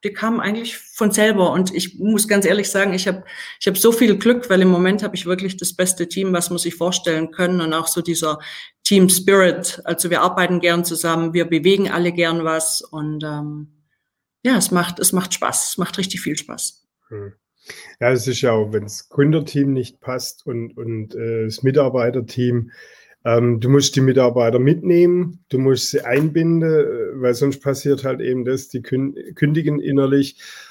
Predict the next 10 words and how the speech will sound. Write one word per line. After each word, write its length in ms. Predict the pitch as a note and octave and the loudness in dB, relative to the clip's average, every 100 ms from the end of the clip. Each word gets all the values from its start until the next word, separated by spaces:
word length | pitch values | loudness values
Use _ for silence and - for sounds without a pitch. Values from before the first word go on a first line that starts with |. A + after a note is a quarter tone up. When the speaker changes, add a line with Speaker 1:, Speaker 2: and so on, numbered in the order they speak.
| - | -4
Speaker 2:
Und 380 | B2+ B2+ C3 B2 | 4 4 4 -2
wenn 280 | B2 B2 C3 | -2 0 2
du 200 | C3+ C#3 | 2 2
nur 220 | C#3+ C3+ | 4 6
noch 140 | C#3 A2 | 4 2
einen 100 | B2 | 0
Mitarbeiter 560 | B2+ D3+ C#3+ C#3 C3+ | 2 2 2 0 -2
hast, 320 | C3 A#2+ - | -4 -6 -2
der 380 | A2+ A2 G#2+ G#2+ _ _ - | 2 2 0 -8 _ _ -4
kommt 580 | D3 F3 D#3+ - - | 2 4 4 0 -8